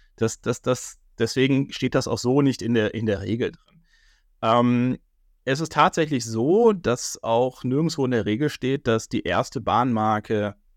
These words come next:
äh, liegen muss, wenn du startest. Aber es gibt, wie gesagt, zwei Ausnahmen,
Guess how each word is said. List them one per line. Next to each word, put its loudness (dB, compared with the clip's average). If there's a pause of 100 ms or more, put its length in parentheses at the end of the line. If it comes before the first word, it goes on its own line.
(160)
äh, -2
liegen 0
muss, -4
wenn 0
du -2
startest. -2 (140)
Aber 2
es -6
gibt, -6
wie -4
gesagt, -2
zwei -2 (120)
Ausnahmen, 0